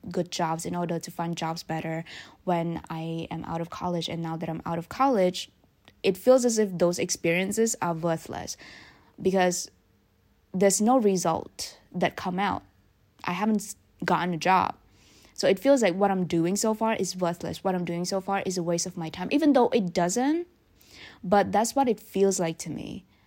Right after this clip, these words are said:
That's what it feels like in my head. That's what I think in my head.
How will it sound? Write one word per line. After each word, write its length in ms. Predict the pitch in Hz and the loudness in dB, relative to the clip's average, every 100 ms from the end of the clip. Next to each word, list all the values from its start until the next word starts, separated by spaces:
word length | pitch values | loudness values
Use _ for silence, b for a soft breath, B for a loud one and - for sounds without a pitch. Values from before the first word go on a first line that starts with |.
| b b b b - | b b b b 0
That's 240 | 196 214 | 0 2
what 160 | 269 - | 0 0
it 60 | |
feels 320 | 196 196 190 185 | 0 0 0 0
like 140 | - | -4
in 80 | 180 | -6
my 80 | 165 | -6
head. 260 | - 180 | -8 -6
That's 220 | - 185 - | -2 -2 -2
what 100 | 202 | -4
I 100 | 180 - | -4 -4
think 300 | 190 170 - | -2 -2 -6
in 180 | - 175 | -6 -6
my 100 | 160 | -8
head. 460 | 170 - - - | -8 -10 -12 -18